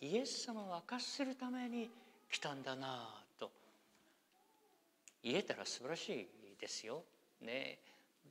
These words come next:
もう僕も、もうあんまり長くないですね。えー、でもやっぱり振り返ってみて考えると、十六歳の時にクリスチャンになって、その後いろんなことがあったけれども、時には様々な成功を夢見たことがあっ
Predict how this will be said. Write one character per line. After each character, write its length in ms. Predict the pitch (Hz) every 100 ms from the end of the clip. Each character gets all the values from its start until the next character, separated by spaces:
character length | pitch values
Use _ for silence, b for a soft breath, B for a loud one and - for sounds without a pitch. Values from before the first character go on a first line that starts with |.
| - - - -
も 320 | 131 113 110 117
う 20 |
僕 240 | 131 127 135
も、 300 | 123 117 - - - -
も 180 | 123 110
う 20 | - -
あ 60 |
ん 60 | 143
ま 100 | 185
り 100 | 120
長 260 | 120 143 151
く 140 | 117
な 160 | 117 101
い 40 | - -
で 120 | 113 -
す 120 | -
ね。 360 | - 202 151 - B B B - -
え 240 | 151 151
ー、 40 | 196
で 100 | 262
も 120 | 190
や 80 | 180
っ 40 |
ぱ 160 | - 185
り 160 | 165 B B B B -
振 100 | 165
り 80 | 170
返 240 | 208 208
っ 40 |
て 220 | 202 - 156
み 140 | 147
て 400 | - 113 110 - -
考 160 | 110 110 127
え 100 | 165
る 80 | 175
と、 240 | - 117
十 280 | 113 135 123
六 160 | 123 -
歳 240 | - 143
の 100 | 143
時 200 | - 147
に 100 | 120
ク 120 | -
リ 100 | 123
ス 140 | 120 -
チ 60 |
ャ 80 | 131
ン 40 |
に 100 | 135
な 100 | 131
っ 80 | 131 - -
て、 120 | 117 B B B
そ 140 | - 127
の 80 |
後 80 | 123
い 80 | 113
ろ 160 | 120 170
ん 380 | 254 285 302 294
な 100 | 294
こ 120 | 262
と 100 | 247
が 160 | 180
あ 40 | 202
っ 60 | -
た 120 | -
け 120 | -
れ 120 | 113
ど 120 | 101 104
も、 160 | - - B B B -
時 220 | - -
に 80 | 180
は 220 | 196 165
様 280 | - 131 127
々 160 | 151 160
な 120 | 170
成 280 | - 156 147
功 140 | - 185
を 80 | 139
夢 180 | 131
見 120 | 185 208
た 100 | 156
こ 100 | 123
と 100 | 120
が 160 | 113
あ 40 |
っ 40 | 180